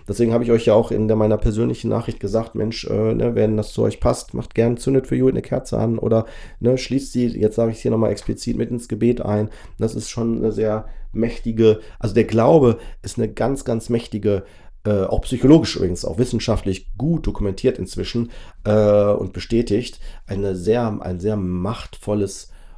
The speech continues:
äh, ja, Instrument ist das falsche Wort, aber etwas sehr Mächtiges,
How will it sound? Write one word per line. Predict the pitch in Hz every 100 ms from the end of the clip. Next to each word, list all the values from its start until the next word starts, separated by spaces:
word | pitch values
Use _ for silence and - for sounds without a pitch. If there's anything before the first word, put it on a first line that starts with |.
| -
äh, | 104 98 98 95 92 85
ja, | 113
Instrument | 101 107 - 104 107 123 147
ist | - 101
das |
falsche | 101 92 - 92
Wort, | 110 131 - - - -
aber | 98 101 98 -
etwas | 90 95
sehr | 87 82 113 117
Mächtiges, | 95 107 - - 95 117 -